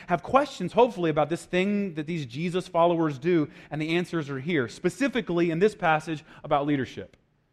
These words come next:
So we're praying that this becomes a reality.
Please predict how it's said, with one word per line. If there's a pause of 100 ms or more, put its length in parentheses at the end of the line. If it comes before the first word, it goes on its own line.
(180)
So
we're
praying
that
this
becomes
a
reality.